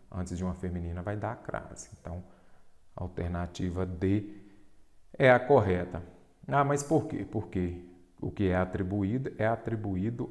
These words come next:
a alguma coisa, mas o a de influência deu a junção dos dois as, deu a com acento indicativo de crase. Talvez o livro seja útil a quem?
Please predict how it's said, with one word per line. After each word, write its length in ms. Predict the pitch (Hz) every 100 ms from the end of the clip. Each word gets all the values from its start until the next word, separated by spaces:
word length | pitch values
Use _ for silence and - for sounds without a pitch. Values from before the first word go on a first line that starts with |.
| -
a 300 | 95 110 -
alguma 380 | 131 135 135 151
coisa, 500 | 151 107 87 85 -
mas 360 | 90 90 92 92
o 140 | 90
a 180 | 87 87
de 180 | 85 87
influência 680 | 90 - 120 123 127 143 139
deu 320 | 131 135 135 - - - -
a 100 | 107
junção 840 | 104 113 - - 95 95 107 120
dos 220 | 110 98
dois 360 | 90 92 98 98
as, 260 | 92 95
deu 220 | 104 127 113
a 120 | 92
com 120 | 92
acento 320 | 117 120 113
indicativo 460 | 123 - 151 - 120
de 100 | 139
crase. 400 | - - - - - - - - - - -
Talvez 500 | - 151 131 156 160
o 100 | 160
livro 360 | 123 131 135 135
seja 400 | 135 131 120 127
útil 600 | 98 123 139 - 139 -
a 240 | 123 143 156
quem? 460 | - - 95 90